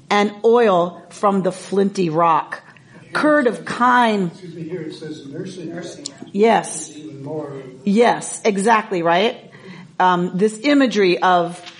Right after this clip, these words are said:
Speaker 1: suckling. Curd of kine and milk of flocks, right? So this, this idea of all the things with which God fed the people, right? And it's, it's literally in Hebrew suckled.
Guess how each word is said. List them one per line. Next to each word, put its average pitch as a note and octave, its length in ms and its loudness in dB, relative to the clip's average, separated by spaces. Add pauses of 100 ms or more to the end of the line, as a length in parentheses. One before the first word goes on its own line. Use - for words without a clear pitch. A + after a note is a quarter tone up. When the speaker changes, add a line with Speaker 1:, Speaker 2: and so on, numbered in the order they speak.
(340)
Speaker 1:
suckling. E3 720 0 (1700)
Curd E4 360 4
of - 140 0
kine C4 440 4
and A3 200 6
milk A#3+ 300 2
of F#3 100 -2
flocks, - 840 0 (340)
right? A3 260 2
So A#3 100 0
this, A#3 320 -2 (180)
this - 160 -4
idea A3 440 2
of F#3 380 2 (240)
all B3 260 6
the A3+ 120 2
things A#3+ 400 2
with G#3+ 220 2
which G#3+ 360 -2
God G#3 320 4
fed G3 680 2 (260)
the G#3 80 0
people, F3+ 640 -2 (480)
right? G3 300 4
And A#3+ 100 2
it's, - 220 -6 (120)
it's A3+ 140 -2
literally A#3+ 480 2
in G#3 80 2
Hebrew G3+ 300 2
suckled. - 580 -4